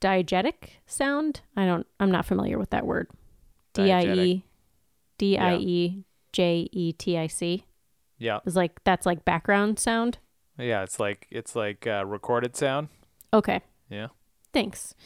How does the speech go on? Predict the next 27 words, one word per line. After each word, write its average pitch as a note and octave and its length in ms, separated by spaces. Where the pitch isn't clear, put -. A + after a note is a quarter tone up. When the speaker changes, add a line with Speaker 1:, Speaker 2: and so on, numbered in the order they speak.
Speaker 1:
Uh, G#3 360
Whedon C#4 400
explained G#3+ 480
that F3+ 160
music B3+ 420
comforts D#4 480
the - 80
audience, F3 480
and G3+ 140
he A3+ 120
wanted A3 340
this G3 160
episode F3+ 400
to E3+ 100
be E3+ 100
touching B3+ 480
and F3+ 140
horrifying G3+ 720
at - 160
the F3 80
same F3+ 320
time. - 400
Oh, A3 140
yeah. F#3+ 240
He G3+ 140
said, G#3 220
he, G3 180